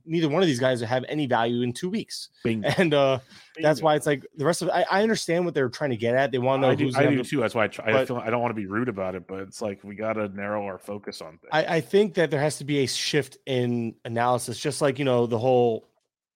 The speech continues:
Speaker 1: the whole, um, uh, there's a few things that drive me nuts, but this is one of the whole rest of season outlook is because the way teams change, the way, the way the game has changed, you have to shift your mindset from a rest of season outlook to a,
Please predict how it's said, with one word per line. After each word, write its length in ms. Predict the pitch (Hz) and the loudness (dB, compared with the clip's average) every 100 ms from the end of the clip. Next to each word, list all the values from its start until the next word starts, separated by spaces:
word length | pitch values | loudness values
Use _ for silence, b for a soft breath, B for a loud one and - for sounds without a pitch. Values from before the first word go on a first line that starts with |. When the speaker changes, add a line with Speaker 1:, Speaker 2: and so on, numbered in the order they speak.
| _ _ | _ _
Speaker 1:
the 120 | 131 | -6
whole, 360 | 117 123 117 117 | 2 4 4 4
um, 420 | 110 104 104 104 _ _ _ _ _ _ _ - | 4 2 -4 -10 _ _ _ _ _ _ _ -18
uh, 240 | 131 139 | -14 -4
there's 160 | 143 143 | 0 0
a 40 | |
few 160 | - 180 | 0 0
things 240 | 151 127 | 2 2
that 180 | 120 120 | 2 -2
drive 180 | 117 117 | -2 -2
me 60 | 113 | 0
nuts, 200 | 110 107 | 0 -2
but 140 | 123 | -4
this 140 | 123 139 | -4 -4
is 60 | 139 | -2
one 180 | 139 143 | 0 2
of 60 | |
the 80 | 123 | 0
whole 120 | 123 | -2
rest 180 | 127 123 | -2 -4
of 60 | 123 | -6
season 240 | 151 143 | -6 -6
outlook 320 | 135 135 135 127 | -4 -2 -2 -2
is 140 | 120 | -6
because 520 | 127 127 139 123 - _ _ _ | -8 -6 -4 -4 -8 _ _ _
the 60 | 120 | -4
way 180 | 131 135 | -2 -2
teams 380 | 127 151 143 123 | -6 -8 -8 -8
change, 480 | - 135 139 127 | -8 -4 -4 -4
the 60 | 147 | -2
way, 160 | 156 185 | 0 0
the 200 | - 175 | 0 2
way 120 | 220 | 4
the 100 | 170 | 4
game 240 | 143 175 | 2 2
has 100 | 143 | 2
changed, 500 | - 117 92 - - _ _ _ _ - | -2 -6 -8 -12 -18 _ _ _ _ -6
you 140 | 131 | 0
have 100 | 151 | 0
to 80 | 135 | 0
shift 340 | - 156 - | -2 -4 -4
your 80 | 127 | -2
mindset 460 | 127 123 123 123 - _ _ _ _ - | 0 0 -2 -4 -4 _ _ _ _ -6
from 160 | 135 123 | 0 0
a 80 | 113 | 2
rest 180 | 127 | -2
of 60 | 131 | -2
season 220 | 131 123 | -4 -2
outlook 320 | 101 120 117 120 | -2 0 0 -2
to 260 | 135 120 | -2 2
a, 320 | 113 110 107 | 2 2 -2